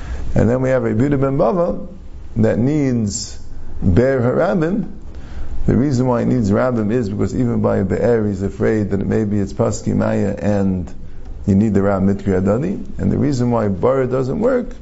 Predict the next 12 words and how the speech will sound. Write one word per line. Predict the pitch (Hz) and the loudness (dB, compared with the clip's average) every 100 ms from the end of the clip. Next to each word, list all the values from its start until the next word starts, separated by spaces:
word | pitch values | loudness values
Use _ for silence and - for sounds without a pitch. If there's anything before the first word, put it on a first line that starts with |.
| - - - - - - - | -12 -10 -10 -8 -8 -8 -2
even | - 113 117 | 2 2 2
though | 123 | 2
Midkri | 147 202 175 160 | 0 0 0 0
Adadi, | 147 139 | 0 0
is | 147 120 | 0 -2
because | 123 139 131 | -2 -2 -2
you | 127 | 0
need | 131 127 | 2 2
Mayim | 110 117 113 113 | 0 0 0 0
Ruim | 113 107 | 0 0
L'Shtiyas | 101 98 104 98 92 - - - - | -2 -2 0 0 0 -4 -6 -2 0
Adam. | 95 80 - | 2 0 -2